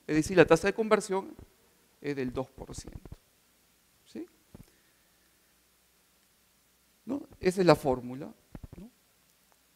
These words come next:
Entonces, la tasa de conversión básicamente es el porcentaje, ¿no?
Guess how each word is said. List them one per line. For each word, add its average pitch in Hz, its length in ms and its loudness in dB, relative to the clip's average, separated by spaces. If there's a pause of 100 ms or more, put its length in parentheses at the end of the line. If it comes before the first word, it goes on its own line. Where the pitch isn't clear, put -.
(160)
Entonces, 147 260 -6
la 143 100 4
tasa 185 260 0
de 220 40 8
conversión 220 560 2
básicamente 185 560 0
es - 120 -6
el 156 100 2
porcentaje, 233 880 -2 (1040)
¿no? 294 180 -16